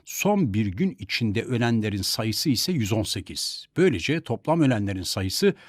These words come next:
on bin dokuz yüz otuzu buldu. Almanya'da ilk vakanın tespitinden bugüne kadar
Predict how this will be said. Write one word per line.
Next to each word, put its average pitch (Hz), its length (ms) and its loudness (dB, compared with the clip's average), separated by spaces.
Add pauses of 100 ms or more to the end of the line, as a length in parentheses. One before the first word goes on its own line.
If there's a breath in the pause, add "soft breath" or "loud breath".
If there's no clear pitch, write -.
(320 loud breath)
on 156 300 6
bin 113 220 0
dokuz 110 460 0
yüz 185 320 -2
otuzu 95 420 -6
buldu. 73 300 -14 (1080 loud breath)
Almanya'da 110 480 2 (120)
ilk 208 240 0
vakanın 92 420 -2
tespitinden 101 1000 -6 (500 soft breath)
bugüne 165 340 2
kadar 90 400 -4